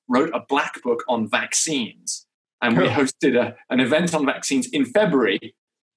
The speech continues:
Speaker 1: Um, you know, uh, obviously these things take months to put together, but now, of course, that black book <laughs> is in great demand. And he's followed that up with sophisticated analysis of the newer types of vaccines. Maybe you've heard of M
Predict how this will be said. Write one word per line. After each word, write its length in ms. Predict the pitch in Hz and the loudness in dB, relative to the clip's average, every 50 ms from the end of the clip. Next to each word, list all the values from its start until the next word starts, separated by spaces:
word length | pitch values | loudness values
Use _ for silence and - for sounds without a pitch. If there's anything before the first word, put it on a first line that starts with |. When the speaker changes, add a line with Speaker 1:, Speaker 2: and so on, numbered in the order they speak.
| _ - | _ -4
Speaker 1:
Um, 340 | - 131 127 127 123 120 127 - | 0 0 2 2 0 -2 -4 -6
you 100 | - 160 | -6 -4
know, 280 | 135 120 113 120 120 - - _ _ _ - | -2 -2 -2 -4 -6 -10 -16 _ _ _ -10
uh, 120 | 101 104 - | -10 -8 -8
obviously 280 | - - - - 120 | -8 -8 -8 -8 -6
these 200 | 107 110 110 - | -6 -6 -6 -6
things 200 | - 123 110 110 | -6 -6 -6 -6
take 240 | - - 113 110 110 | -4 -4 -4 -4 -2
months 280 | 117 113 113 113 113 - | -2 -2 -2 -2 -4 -6
to 80 | - | -8
put 160 | - - - - | -8 -10 -8 -6
together, 540 | 120 - 127 139 135 113 107 101 104 101 - - - _ _ _ _ _ - | -2 -2 0 0 2 2 2 2 0 -2 -6 -12 -20 _ _ _ _ _ -2
but 360 | - 135 123 120 117 - - | 0 2 2 2 0 -2 -6
now, 460 | 131 135 139 143 147 147 139 131 127 | -6 -2 -2 0 0 0 0 0 0
of 120 | 117 120 - | -2 -4 -6
course, 240 | - 123 113 - | -6 -6 -4 -4
that 220 | - 127 107 - - | -4 -4 -4 -4 -2
black 280 | - 117 113 - - | -2 -4 -4 -4 -6
book 220 | - 131 127 - - | -8 -8 -6 -2 0
<laughs> 60 | 170 | 0
is 120 | 170 - | 0 0
in 120 | 151 135 120 | -4 -6 -8
great 300 | 110 - 127 127 127 - | -6 -4 -4 -4 -4 -8
demand. 640 | - 107 113 139 147 135 120 107 104 101 104 107 - - _ _ _ _ _ _ _ _ - - - | -10 -6 -2 -2 0 0 0 -2 -2 -4 -8 -12 -16 -18 _ _ _ _ _ _ _ _ -18 -6 -4
And 200 | 131 127 127 120 | -2 -2 0 0
he's 180 | 131 135 - | -2 -2 -2
followed 320 | - - 151 139 131 131 120 | -2 0 0 0 0 0 0
that 180 | 127 117 131 147 | 0 0 2 2
up 400 | 160 170 151 135 127 - - 139 | 2 2 2 0 -2 -2 -4 -4
with 180 | 127 113 113 | -4 -4 -2
sophisticated 1000 | - - 135 - - 143 - - - - 127 - 123 113 113 117 117 110 110 107 - - - | -4 -6 -6 -6 -6 -6 -6 -6 -8 -10 -6 -2 -2 -2 0 0 0 -2 -2 -4 -8 -10 -6
analysis 640 | 117 117 120 120 120 120 117 - - 117 113 110 | -4 -2 0 0 0 0 -2 -2 -2 -2 -4 -4
of 80 | 117 107 | -4 -4
the 80 | - 110 | -4 -2
newer 360 | 117 127 131 143 - 127 117 | 0 2 2 4 4 4 2
types 400 | - - - 110 - - - - | 2 0 -2 -2 -2 -4 -6 -6
of 100 | 107 92 | -6 -4
vaccines. 680 | - 104 98 - - - - 101 95 92 92 92 87 - | -4 -4 -4 -4 -4 -4 -2 -2 -4 -4 -6 -6 -6 -4
Maybe 180 | 104 98 - 95 | -4 -4 -2 -2
you've 140 | 101 98 - | -2 -2 0
heard 180 | 123 123 117 | 0 0 0
of 80 | 104 - - | 0 0 0
M 260 | 113 107 104 101 104 | 0 2 0 0 -2